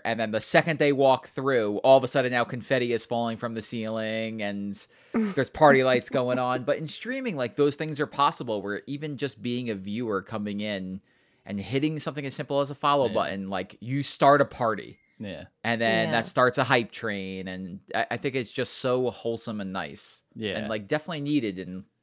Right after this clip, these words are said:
Speaker 1: in today's world.
Speaker 3: Yeah, and I, I, I think that's what, that's what I, I try and do, 'cause it's like, it's, it's a nice achievement for me, obviously, having three hundred people that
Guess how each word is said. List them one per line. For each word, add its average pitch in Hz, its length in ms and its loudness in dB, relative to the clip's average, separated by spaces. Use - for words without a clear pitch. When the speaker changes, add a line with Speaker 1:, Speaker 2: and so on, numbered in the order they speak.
Speaker 1:
in 110 220 -10
today's 107 420 -2
world. 90 320 -8
Speaker 3:
Yeah, 95 380 -12
and 117 160 -4
I, 139 40 2
I, 131 200 -2
I - 80 -4
think 170 160 -2
that's 160 160 0
what, - 180 -8
that's 139 220 0
what 131 100 2
I, 113 60 2
I 110 40 2
try 123 160 -4
and 110 80 -4
do, 110 100 -2
'cause 123 120 -10
it's 131 140 -6
like, 165 240 0
it's, 147 220 -4
it's 170 180 -2
a 185 40 0
nice 214 220 0
achievement 135 400 -4
for 120 80 -8
me, 101 360 -4
obviously, 90 280 -12
having 92 240 -10
three 98 200 -8
hundred 87 260 -12
people 90 260 -16
that 85 140 -12